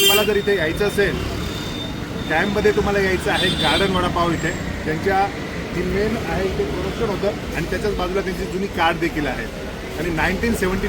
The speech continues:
टू पासून हे सर्व्ह करत आहे. याच्यावरून तुमच्या लक्षात येईल का बरं हा प्रसिद्ध आहे.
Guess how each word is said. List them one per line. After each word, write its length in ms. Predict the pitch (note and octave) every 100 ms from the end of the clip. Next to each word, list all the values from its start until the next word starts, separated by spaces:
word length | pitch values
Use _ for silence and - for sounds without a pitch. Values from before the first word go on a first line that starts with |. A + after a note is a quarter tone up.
| -
टू 60 | A3 G#3+
पासून 180 | G#3
हे 80 | G#3 -
सर्व्ह 200 | E3+ D#3+
करत 160 | E3 D3
आहे. 280 | B2 A#2 C3
याच्यावरून 380 | C#3 E3+ F3+ E3+
तुमच्या 240 | D#3 E3+
लक्षात 280 | E3+ E3 D#3
येईल 120 | F#3 F#3 - - -
का 120 | F3+ F3
बरं 120 | F#3
हा 100 | D3+ D3
प्रसिद्ध 240 | C#3+ - C3
आहे. 300 | A#2+ - -